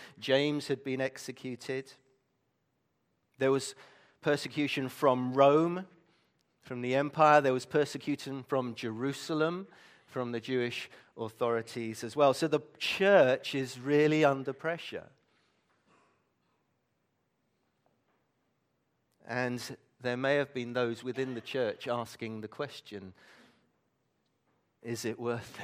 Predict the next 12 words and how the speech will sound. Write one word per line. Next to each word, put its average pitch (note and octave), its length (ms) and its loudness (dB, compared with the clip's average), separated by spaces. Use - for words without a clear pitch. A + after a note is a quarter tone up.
it?" - 140 -16
They C3 160 2
were C3 140 0
tired B2+ 720 0
as A2+ 180 -10
well C#3 220 0
and A2+ 300 -8
weary. B2+ 520 -6
Persecution C#3+ 920 -10
wearies A2 880 -6
the - 80 -16
church. - 720 -16